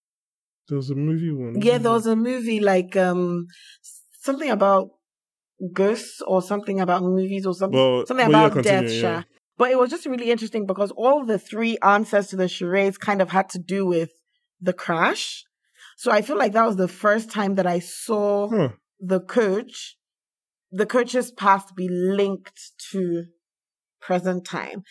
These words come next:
Speaker 2: And I guess also when they had to watch the birth video and the coach was the one, like, saying, "No, we have to watch this. It's biology." And then only when it now comes to actually doing the practice, "I don't know. I just play, press play on
Speaker 1: <laughs>
Speaker 2: the
Speaker 1: Just
Speaker 2: video."
Speaker 1: press play.
Speaker 2: And it's like, wow.
Speaker 1: Uh,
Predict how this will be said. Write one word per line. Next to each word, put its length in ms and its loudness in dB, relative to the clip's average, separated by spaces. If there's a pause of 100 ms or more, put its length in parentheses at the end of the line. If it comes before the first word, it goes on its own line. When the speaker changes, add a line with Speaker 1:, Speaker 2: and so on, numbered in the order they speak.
(160)
Speaker 2:
And 140 0
I 60 4
guess 160 2
also 260 0
when 160 2
they 80 0
had 160 2
to 80 -4
watch 240 -2
the 120 0
birth 340 0
video 420 -2
and 240 0
the 80 2
coach 260 0
was 140 -4
the 80 -4
one, 220 0
like, 140 -4
saying, 160 -4
"No, 100 -2
we 180 -2
have 180 0
to 60 -2
watch 300 -2
this. 160 0 (280)
It's 140 -4
biology." 560 2
And 140 2
then 160 0
only 200 2
when 220 2
it 60 0
now 160 4
comes 340 -2
to 160 -2
actually 500 0 (360)
doing 240 0
the 80 0
practice, 440 -2
"I 200 0
don't 200 0
know. 100 0
I 100 -2
just 340 0
play, 160 2
press 340 -2
play 220 0
on 120 2
Speaker 1:
<laughs> 0 -
Speaker 2:
the 60 0
Speaker 1:
Just 100 6
Speaker 2:
video." 120 0
Speaker 1:
press 160 0
play. 300 0
Speaker 2:
And 100 2
it's 100 0
like, 180 2
wow. 420 0
Speaker 1:
Uh, 320 4